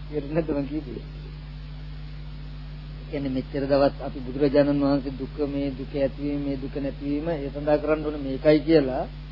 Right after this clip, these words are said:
දැනෙව්ව නම් ඒක කරන්නේ නැතුව අපි ගාව තියෙනවනේ දුක නැති වෙන්න මෙහෙම මෙහෙම කරන්න ඕනේ කියලා. ඒ අපි ගාව තියෙන ඒ දැන්නේ අපි මෙච්චර කල් බොහෝ දුරට කරන්නේ.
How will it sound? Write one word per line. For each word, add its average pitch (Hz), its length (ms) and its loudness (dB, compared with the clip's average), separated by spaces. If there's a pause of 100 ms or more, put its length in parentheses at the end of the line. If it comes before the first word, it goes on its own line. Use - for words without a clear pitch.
(300)
දැනෙව්ව 156 400 6
නම් 170 200 10
ඒක 147 200 4
කරන්නේ 165 360 4
නැතුව 165 260 4
අපි 147 240 6
ගාව 175 260 12
තියෙනවනේ 175 680 4 (140)
දුක 160 200 -4
නැති 175 240 4
වෙන්න 175 160 4
මෙහෙම 170 240 0
මෙහෙම 180 260 2
කරන්න 175 280 6
ඕනේ 180 220 6
කියලා. 180 340 8 (640)
ඒ 170 320 10
අපි 147 260 0
ගාව 190 220 12
තියෙන 190 260 6
ඒ 190 140 12
දැන්නේ 170 260 10
අපි 156 140 0
මෙච්චර 190 280 2
කල් 196 180 8
බොහෝ 190 180 10
දුරට 190 240 4
කරන්නේ. 185 380 6